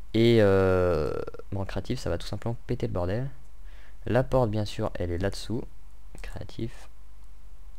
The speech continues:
Allez, ça, alors, ça lag, ça lag. Allez, là, la porte,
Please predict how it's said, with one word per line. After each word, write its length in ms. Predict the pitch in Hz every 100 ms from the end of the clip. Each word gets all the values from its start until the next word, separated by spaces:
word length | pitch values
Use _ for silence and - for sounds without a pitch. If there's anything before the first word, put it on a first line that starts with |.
| -
Allez, 300 | 80 65 -
ça, 200 | - -
alors, 440 | 50 50 - 78 - -
ça 300 | - 85 87
lag, 500 | 120 131 131 131 131
ça 240 | - 143 143
lag. 480 | 143 147 147 147 156 - - - - - - - - - - - - - - - - - - - - -
Allez, 320 | 107 101 85
là, 120 | 82
la 80 | -
porte, 260 | - -